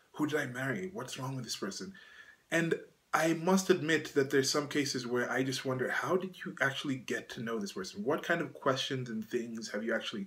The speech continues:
talked to this person about? Even just your friends, think about it. A lot of people talk about very base level things. So I do imagine there can be some situations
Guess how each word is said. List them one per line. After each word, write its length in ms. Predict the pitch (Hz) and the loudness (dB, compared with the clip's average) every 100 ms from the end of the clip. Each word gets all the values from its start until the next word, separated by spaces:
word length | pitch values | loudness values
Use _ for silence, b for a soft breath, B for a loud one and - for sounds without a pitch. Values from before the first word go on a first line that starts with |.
| - | -6
talked 340 | 113 - - - - - | -4 -4 -6 -18 -20 -8
to 180 | - 131 | -2 0
this 200 | 123 120 | 0 -2
person 360 | - 107 - 101 | -2 -6 -4 -6
about? 400 | 95 92 - - B B B - | -4 -6 -6 -12 B B B 0
Even 220 | 196 226 | 2 4
just 180 | 226 202 | 4 4
your 120 | 180 | 2
friends, 420 | - 143 135 - | 2 0 0 -2
think 180 | 151 - | -6 -8
about 280 | 95 92 - | -8 -8 -12
it. 160 | - - B B B | -18 -20 B B B
A 60 | |
lot 180 | 143 180 | 2 4
of 100 | 180 | 2
people 200 | 190 156 | 2 0
talk 260 | - 135 135 | 2 0 0
about 240 | 127 120 | -2 -2
very 300 | 104 117 120 | -2 -2 -2
base 480 | 101 - 110 110 - | -4 -4 -4 -4 -4
level 220 | 107 101 | -4 -6
things. 360 | 95 98 92 - | -4 -6 -4 0
So 180 | 135 123 | 0 2
I 120 | 135 | 0
do 300 | 131 170 185 | 0 4 4
imagine 520 | 127 123 127 117 101 | 2 2 2 2 -2
there 100 | 107 | -2
can 300 | - 127 123 | -4 -4 -2
be 80 | 123 | -4
some 220 | - 101 | -6 -8
situations 720 | 104 - 107 101 95 92 - | -8 -4 -4 -4 -6 -10 -12